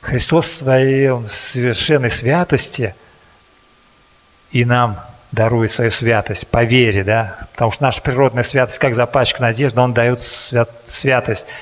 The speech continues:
И когда мы увидим Его, как Он есть, и в нас это осуществится.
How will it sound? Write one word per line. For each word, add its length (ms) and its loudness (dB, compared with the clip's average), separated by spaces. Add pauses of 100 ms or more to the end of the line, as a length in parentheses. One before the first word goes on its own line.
(220)
И 260 2 (1300)
когда 260 2
мы 160 4
увидим 400 2
Его, 160 6
как 240 -2
Он 100 2
есть, 300 -2
и 360 -6 (640)
в 100 -8
нас 260 0
это 320 0
осуществится. 1000 0